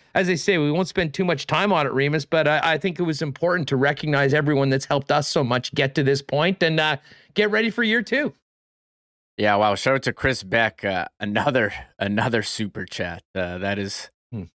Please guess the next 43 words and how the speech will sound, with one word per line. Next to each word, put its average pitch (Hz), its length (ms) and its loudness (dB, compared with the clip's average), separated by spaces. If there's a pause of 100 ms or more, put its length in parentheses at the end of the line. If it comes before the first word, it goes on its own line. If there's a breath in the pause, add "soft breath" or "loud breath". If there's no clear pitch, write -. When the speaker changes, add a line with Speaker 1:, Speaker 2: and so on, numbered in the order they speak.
(160)
Speaker 2:
that 98 140 0
is 101 100 -2
pretty 117 300 0
incredible. 95 640 -2
Um, 95 340 0
yeah, 117 180 4
I, 107 260 2
I'm 135 180 0
so 143 160 0
appreciative 113 800 -2
of 104 200 -2
all, 104 360 0 (580)
all 117 200 4
our 104 100 2
sponsors. 110 880 0
Um, 95 420 -2 (480)
you 107 60 -8
know, 107 80 2
I 107 60 2
posted 131 480 0
on 120 120 2
my 107 200 2
Instagram 107 640 0
feed. 101 240 -2
I 101 60 0
don't 101 180 -2 (200)
really, 98 220 -4
I 95 80 -6
think 110 140 -2
I 107 60 2
hadn't 107 200 0
posted 107 340 -2
on 98 80 0
there 95 120 -2
in 92 60 -8
two 107 180 -4
years, 98 360 -4
but, 98 320 -6
uh, 101 260 0
<laughs> - 640 -14
I 107 100 2
posted, 123 500 0
uh, 110 220 2